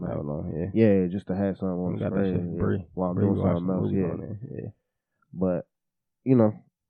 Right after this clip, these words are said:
Speaker 2: I think that shit cool. But Atlanta, yeah, you, you gotta, you gotta watch Atlanta, man. If you can watch full shows about a nigga selling drugs to the community and shit, you can watch, <laughs>
Speaker 1: <laughs>
Speaker 2: you can watch Atlanta, bro. It's thirty minutes long. You know what I'm saying?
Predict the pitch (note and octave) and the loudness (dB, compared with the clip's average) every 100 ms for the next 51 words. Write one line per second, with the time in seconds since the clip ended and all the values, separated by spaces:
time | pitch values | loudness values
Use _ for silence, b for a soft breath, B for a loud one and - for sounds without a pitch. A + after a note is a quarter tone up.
0 | _ A2 A#2+ A#2+ G#2+ G#2+ - F#2+ - F#2+ | _ -4 2 4 6 4 4 -2 2 2
1 | G2 F#2 F#2 G2+ F#2+ F#2+ A#2+ D3 B2 G#2+ | 2 0 0 0 0 0 4 4 4 2
2 | G#2 G#2 A#2 - G#2+ G2+ G#2+ G#2 F#2+ - | -2 -2 -4 -6 -8 -2 0 0 -2 -6
3 | G#2+ G2 G2 A2+ G#2 F2+ E2+ - C#2+ G2 | -12 -6 2 4 4 2 -2 -8 -4 -2
4 | E2+ E2+ F2+ F#2 A2 C3 B2 A#2+ G#2 - | -2 -4 -6 -6 -4 0 4 6 4 -2
5 | _ A2+ A#2 - A2 A2+ G#2 G2 G2+ F2+ | _ 4 4 2 0 2 0 2 0 0
6 | F#2 G#2+ G#2 A2+ G#2+ G2 F2+ G#2 A2 A2 | -2 -2 0 2 2 2 0 0 2 -2
7 | - _ - G#2+ F2+ G2 A2 A#2+ A#2+ A#2+ | -8 _ -8 -8 -6 -2 0 2 0 -4
8 | A2 B2+ B2 - A#2 F#2 A2 A#2+ G#2 - | -2 -2 0 -2 -2 0 4 4 2 2
9 | C#3+ C3 D#3 - C#3 B2 - B2 F3+ D3 | 2 4 2 2 -2 -4 4 10 10 12
10 | F3+ - C3 A#2 A2 A2+ G2+ A#2+ A#2 F#2+ | 10 8 8 8 4 0 -2 0 0 -4
11 | G2+ A2+ - B2 A#2+ A2 C3 A2 G#2+ C3 | -4 -6 -2 0 0 0 -2 -2 0 0
12 | F#2 D#2+ F2+ G#2 G#2 A#2+ B2 | 0 -4 -8 -6 0 0 0